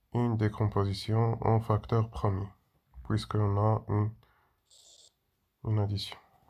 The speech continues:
Donc, qu'est-ce qu'on va faire ? On va essayer de simplifier cette, cette expression. Donc, on va factoriser par deux fois trois.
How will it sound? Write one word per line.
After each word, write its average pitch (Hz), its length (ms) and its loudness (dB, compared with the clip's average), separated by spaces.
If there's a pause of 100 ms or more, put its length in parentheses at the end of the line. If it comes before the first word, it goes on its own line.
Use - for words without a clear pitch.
(920)
Donc, 113 160 0
qu'est-ce 131 140 0
qu'on 127 200 6
va 110 140 8
faire ? 151 320 2
On 143 240 6
va 113 220 8
essayer 107 280 0
de 107 80 -4
simplifier 101 540 -2
cette, - 180 -10 (180)
cette - 220 -12
expression. 120 680 -2 (1120)
Donc, 131 400 2
on 120 200 6
va 120 120 8
factoriser 113 720 4
par 120 480 4 (440)
deux 120 460 0 (120)
fois 113 380 2
trois. - 380 -4